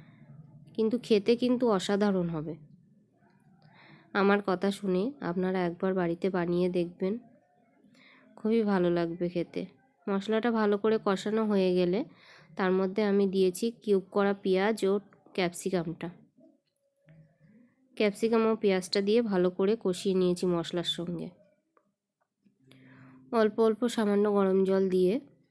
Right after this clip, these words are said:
ভালো করে মশলাটা কষানো হয়ে গেছে। মশলাটা ভালো করে কষানো হয়ে গেলে তার মধ্যে আমি দিয়েছি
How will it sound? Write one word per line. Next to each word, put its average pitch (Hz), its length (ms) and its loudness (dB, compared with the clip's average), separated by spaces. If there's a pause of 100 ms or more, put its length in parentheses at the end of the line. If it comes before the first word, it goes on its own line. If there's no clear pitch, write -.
(160)
ভালো 180 260 0
করে 190 220 0
মশলাটা 180 560 -2
কষানো 190 420 -2
হয়ে 170 240 0
গেছে। 170 380 -4 (1700)
মশলাটা 208 500 0
ভালো 196 260 2
করে 202 220 0
কষানো 202 400 -2
হয়ে 185 200 2
গেলে 180 240 0
তার 175 220 -2
মধ্যে 175 280 -4
আমি 190 240 -2
দিয়েছি 180 480 -2